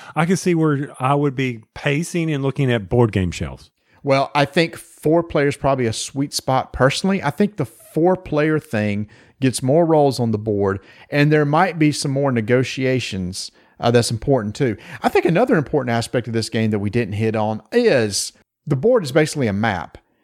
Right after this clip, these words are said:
Speaker 2: and the map shows you how elections will be resolved with arrows. And it's the same way every time. And that's important, Tony,
Speaker 1: Yes.
Speaker 2: because many times you, I would, I would look at the board. It's like, "Well,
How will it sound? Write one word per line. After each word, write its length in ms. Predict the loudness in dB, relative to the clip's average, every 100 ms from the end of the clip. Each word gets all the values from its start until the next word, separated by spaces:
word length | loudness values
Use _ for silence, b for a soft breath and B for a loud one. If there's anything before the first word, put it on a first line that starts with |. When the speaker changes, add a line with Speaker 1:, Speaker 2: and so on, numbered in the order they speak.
| _ _ _ -2
Speaker 2:
and 180 | 0 2
the 360 | 2 2 0 -4
map 460 | -2 0 0 -2
shows 500 | -6 0 2 2 0
you 260 | -2 -2 -4
how 400 | -6 0 2 2 0
elections 540 | -2 -2 -2 -6 -6
will 80 | -2
be 140 | -2
resolved 560 | 0 0 2 2 2 0
with 160 | -8 -6
arrows. 680 | 0 2 2 -2 -8 -8 -8 -14 b b b b
And 160 | 2 2
it's 180 | 2
the 100 | -2
same 520 | -2 -2 0 2 2 4
way 360 | 4 4 2
every 280 | -2 -6 -8
time. 480 | -6 -4 -2 -2 -4
And 160 | -4 0
that's 300 | 0 0 0
important, 520 | -2 0 0 0 -2
Tony, 420 | -2 -2 -4 -8 B B B
Speaker 1:
Yes. 140 | 2
Speaker 2:
because 420 | 2 4 2 2 -6 -6
many 380 | -2 0 0 0
times 440 | 0 0 0 -2
you, 120 | -2
I 140 | 0 0
would, 240 | 0 -2 -4
I 140 | 0
would 100 | 2
look 140 | 0 -2
at 60 |
the 60 | -4
board. 240 | 0 0
It's 140 | 0 -2
like, 200 | -4 0
"Well, 360 | 2 2 -2